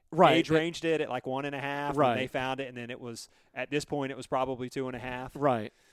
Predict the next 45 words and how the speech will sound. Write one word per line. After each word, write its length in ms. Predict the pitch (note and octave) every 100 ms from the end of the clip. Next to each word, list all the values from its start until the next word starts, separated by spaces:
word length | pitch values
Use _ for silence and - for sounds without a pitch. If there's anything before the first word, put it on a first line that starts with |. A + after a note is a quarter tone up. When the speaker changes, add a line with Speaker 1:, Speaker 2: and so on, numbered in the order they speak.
| _
Speaker 1:
And 200 | E3+ E3
then 180 | D#3+ D#3+
so 280 | D#3 E3+ D3
I 180 | C#3+ D#3
was 160 | D3 D3
like, 140 | B2+
"Well, 120 | C3
do 200 | C3+ C#3
a 20 |
lot 220 | B2 A#2 C#3+
of 80 |
people 240 | - F3 C3+
return 480 | A#2 - D3 D3 A#3+
these? 400 | D#4 F#4+ - -
Like, 220 | C#3 A2
how 160 | - F3+
does 140 | F3
this 180 | D3 -
work?" 220 | A3 E3+ -
And 120 | C3
they 80 | C#3
said, 220 | B2+ D3
"Well, 160 | A#2+ B2+
what's 180 | B2 -
funny 340 | F#3+ C4+ D3
is 120 | A#2+
some, 180 | - D#3+ -
these, 280 | B2 A2+ - _ A#2+
the, 180 | C3+ -
the 180 | B2+ B2 - _
G 160 | - F#3+
P 160 | - C#3
S 80 |
trackers 360 | - D3 B2 A#2
obviously 440 | A#2+ B2 A2+ C3+
have 340 | G#2+ A#2+ A2+ G#2+ _
a 80 | -
certain 300 | - C#3 A#2
battery 420 | G2 A2 G#2 G2+
life. 420 | G#2+ G#2 A2 - _ _
Speaker 2:
Right. 240 | A#2+ G2+ - _ -
Speaker 1:
Whatever 420 | C#3+ C#3+ C3+ B2+
that 240 | A#2+ A#2
life 320 | A2+ G#2+ G2
is." 340 | A#2+ A2 -